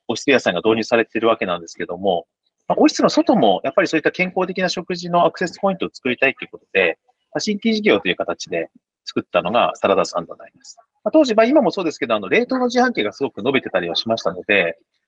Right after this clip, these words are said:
まあ、日本独自の文化でもあったりしますし、まあ、自販機面白いんじゃないっていうことで、あの、このモデルで行こうということで、栄養もそうもそうですし、ボリュームもそうです。で、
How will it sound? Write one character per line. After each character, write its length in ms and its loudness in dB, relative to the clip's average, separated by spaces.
ま 100 0
あ、 20 0
日 80 2
本 220 4
独 140 4
自 180 0
の 100 0
文 120 2
化 120 0
で 80 -2
も 80 2
あ 60 2
っ 60 -20
た 60 -4
り 80 -4
し 100 -12
ま 120 -4
す 160 -12
し、 240 -8
ま 80 2
あ、 20 2
自 180 2
販 120 4
機 160 -2
面 160 2
白 160 2
い 40 0
ん 40 -6
じ 80 -2
ゃ 20 2
な 80 4
い 40 2
っ 40 -2
て 140 -10
い 20 -8
う 20 -8
こ 100 -6
と 60 -4
で、 280 2
あ 120 0
の、 120 -2
こ 120 -4
の 80 0
モ 100 2
デ 100 2
ル 120 -2
で 340 0
行 140 -10
こ 180 0
う 20 -20
と 80 -18
い 40 -18
う 20 -14
こ 160 -8
と 60 -6
で、 240 0
栄 200 6
養 220 6
も 80 4
そ 300 -2
う 20 -2
も 100 -2
そ 140 2
う 20 2
で 80 0
す 100 -12
し、 260 -6
ボ 220 0
リ 80 0
ュ 60 0
ー 40 0
ム 80 -2
も 160 2
そ 500 0
う 300 -20
で 100 -6
す。 320 -10
で、 200 2